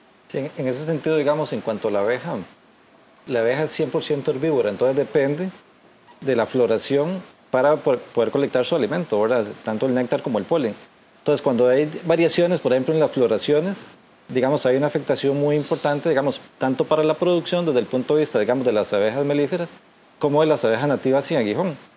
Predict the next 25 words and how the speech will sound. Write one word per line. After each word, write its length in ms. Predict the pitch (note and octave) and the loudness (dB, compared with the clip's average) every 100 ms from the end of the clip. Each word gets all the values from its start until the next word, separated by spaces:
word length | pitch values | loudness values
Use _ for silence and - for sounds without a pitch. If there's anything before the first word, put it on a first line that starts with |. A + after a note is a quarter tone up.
| _ - | _ -4
las 160 | - | -2
cuales 240 | - B2+ C#3+ | 2 2 2
van 180 | C#3+ | 2
a 60 | D3+ | 2
depender, 380 | D#3 E3 D#3 D#3+ | 2 2 0 2
digamos, 340 | B2+ B2+ C#3 | 2 2 0
de 80 | A2+ | 0
esas 220 | A2+ D3+ | 0 -2
floraciones 520 | - D#3+ D#3 D#3+ D#3+ | 0 0 2 0 -2
para 220 | D#3 D#3 C3 | -2 0 0
poder 240 | A2 G#2+ | 2 2
obtener 320 | C3 C3+ A2 | 0 0 -2
su 140 | A#2 D3+ | 0 0
alimento. 440 | A2+ D#3+ E3+ - - - - | 0 0 -4 -8 -16 -20 -6
Entonces, 260 | - D3+ | 0 0
estas 180 | D3 E3 | 2 2
variaciones, 540 | E3+ E3 D3 F3 E3 - | 4 4 4 2 2 0
por 140 | A#2+ | 0
ejemplo, 240 | B2+ C#3+ | 0 0
en 40 | E3 | 0
las 100 | C#3+ | 2
floraciones 540 | B2+ G#2+ A2 C3+ D3+ | 0 0 0 0 2
de 80 | D#3+ | 2
los 200 | A2+ B2+ | 0 2
árboles 480 | D3+ D#3 D#3+ G#2 | 0 0 -2 -4